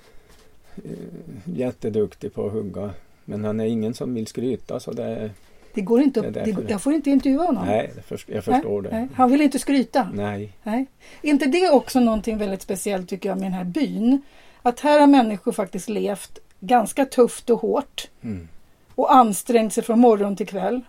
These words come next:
Speaker 2: Aldrig suttit och rullat tummarna.
Speaker 1: Nej.
Speaker 2: Och ingen är liksom, "Äsch,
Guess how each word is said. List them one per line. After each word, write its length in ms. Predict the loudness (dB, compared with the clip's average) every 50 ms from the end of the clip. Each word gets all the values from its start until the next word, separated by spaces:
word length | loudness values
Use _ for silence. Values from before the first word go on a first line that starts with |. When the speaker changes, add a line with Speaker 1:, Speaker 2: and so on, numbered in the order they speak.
| _ _ _
Speaker 2:
Aldrig 360 | 4 6 6 6 6 4 2
suttit 380 | 2 2 2 2 0 -2 0 0
och 80 | 2 2
rullat 260 | 2 0 0 -2 0
tummarna. 540 | -2 -2 0 -2 -4 -4 -4 -4 -4 -6 -6 -6
Speaker 1:
Nej. 280 | -6 -8 -8 -8 -10 -12 -16 _ _ _ _ -6
Speaker 2:
Och 140 | -6 -4 -2
ingen 420 | 2 4 6 6 6 6 6 6 6
är 120 | 4 4
liksom, 640 | 2 0 -2 -2 -2 -2 0 0 0 -2 -4 -6 -10 -14 _ _ _
"Äsch, 500 | -6 -6 -4 -4 -4 -4 -4 -4 -6 -8